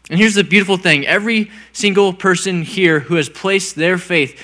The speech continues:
in Jesus Christ, received it through grace, the beautiful thing in God's design in the body of the church is that we are all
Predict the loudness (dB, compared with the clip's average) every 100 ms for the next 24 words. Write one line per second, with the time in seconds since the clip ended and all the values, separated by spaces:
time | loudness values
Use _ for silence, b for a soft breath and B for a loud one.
0 | B -2 2 2 2 2 0 -2 0 0
1 | 0 -4 -8 -4 -2 0 0 -2 -4 0
2 | -2 -2 -10 -16 b b b b _ -4
3 | 2 4 4 2 0 0 B -2 2 4
4 | 4 0 2 2 2 0 -2 2 2 2
5 | 0 -4 -8 -6 -8 -2 0 2 2 -2
6 | -4 -4 -2 2 2 2 -2 -6 -4 -2
7 | 0 0 0 -2 0 0 -2